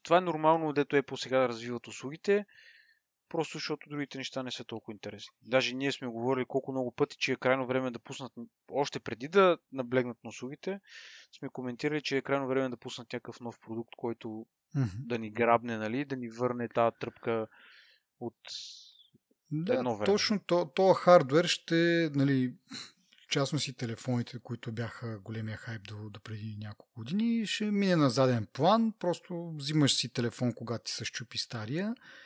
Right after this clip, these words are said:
Speaker 2: и новото нещо, което всички ще обсъждаме,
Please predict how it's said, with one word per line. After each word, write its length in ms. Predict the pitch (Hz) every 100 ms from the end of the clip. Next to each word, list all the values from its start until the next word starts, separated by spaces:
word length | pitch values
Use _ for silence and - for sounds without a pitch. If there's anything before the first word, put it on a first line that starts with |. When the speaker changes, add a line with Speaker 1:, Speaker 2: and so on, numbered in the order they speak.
| - - _ 170
Speaker 2:
и 80 |
новото 380 | 170 175 160 147
нещо, 320 | 135 143 - -
което 720 | 131 - 123 123 120 117 123 _
всички 360 | - 127 - -
ще 160 | - 117
обсъждаме, 960 | - 127 110 110 110 139 175 190 175